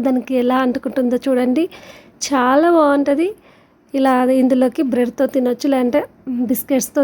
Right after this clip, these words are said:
తినొచ్చు, లేదా డైరెక్ట్గా మనం తాగొచ్చు. మిల్క్ లేకుండా చేసిన టీ రెసిపీ కనుక మీకు నచ్చినట్లయితే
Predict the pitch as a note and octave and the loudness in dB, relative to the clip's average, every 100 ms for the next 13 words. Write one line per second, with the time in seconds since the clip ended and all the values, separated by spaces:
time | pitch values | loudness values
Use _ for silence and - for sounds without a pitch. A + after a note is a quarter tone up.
0 | C#4 C4 C4+ G4 E4 C#4+ C#4 B3+ C4 C4+ | 0 0 0 -2 0 2 4 2 0 0
1 | E4+ C#4 C#4 C#4 F4 - E4+ E4+ D#4+ D4 | 2 2 0 -2 -2 -2 0 0 0 -2
2 | C4 B3 B3 C#4 B3+ - - _ C4 B3+ | 0 -2 -4 -6 -6 -10 -20 _ -2 2
3 | E4+ D4+ D#4 D4 D#4+ D#4 C4+ C4 D4 D4+ | 2 2 2 2 2 2 0 2 2 2
4 | D4 C4 B3+ C4+ C4 - C4+ C4+ B3 B3+ | 2 4 4 4 0 -4 -2 0 0 2
5 | C#4+ F4 D#4 C4+ C4 C4+ C4 B3+ C4 B3 | 2 2 2 2 2 0 0 0 0 2
6 | B3+ A#3+ D4 | 2 0 0